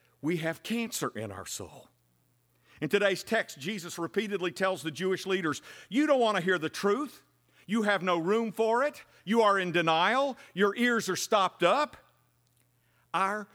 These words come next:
sinful nature fights to protect itself. And one of the ways it protects itself is it blinds us. It fights the truth about what our real condition is. One area of blindness might be what sociologists call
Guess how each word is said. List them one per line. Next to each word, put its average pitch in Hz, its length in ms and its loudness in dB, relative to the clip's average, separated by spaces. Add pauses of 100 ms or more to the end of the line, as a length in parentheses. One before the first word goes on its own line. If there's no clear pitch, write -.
sinful 190 520 -4
nature 143 500 -2
fights 151 440 -10
to 147 120 -6
protect - 500 -6
itself. - 580 -10 (260)
And 117 120 -6
one 196 140 2
of 190 60 -2
the 180 60 -2
ways 190 280 0
it 196 80 -6
protects 196 440 -2
itself 165 360 -2
is 135 120 -4
it 185 140 -2
blinds 196 480 0
us. 117 380 -4 (420)
It 170 140 -2
fights 254 340 0
the 233 100 -2
truth 233 300 -4
about 190 320 0 (120)
what 214 180 4
our 202 180 4
real 220 220 2
condition 190 480 2
is. 151 500 -2 (1000)
One 156 200 -2
area 170 260 0
of 110 80 -6
blindness 160 420 -4
might 165 260 -4
be 165 100 -6
what 160 240 -2
sociologists 170 720 -4
call 165 400 0